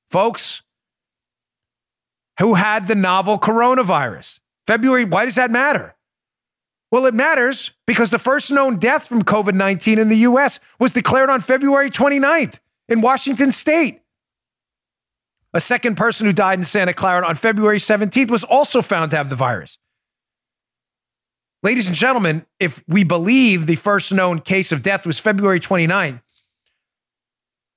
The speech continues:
and an autopsy after the, obviously, after the death of an individual shows that this person had it and contracted it February sixth,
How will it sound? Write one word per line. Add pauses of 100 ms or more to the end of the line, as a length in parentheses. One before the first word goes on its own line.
and
an
autopsy
after
the,
obviously,
after
the
death
of
an
individual
shows
that
this
person
had
it
and
contracted
it
February
sixth,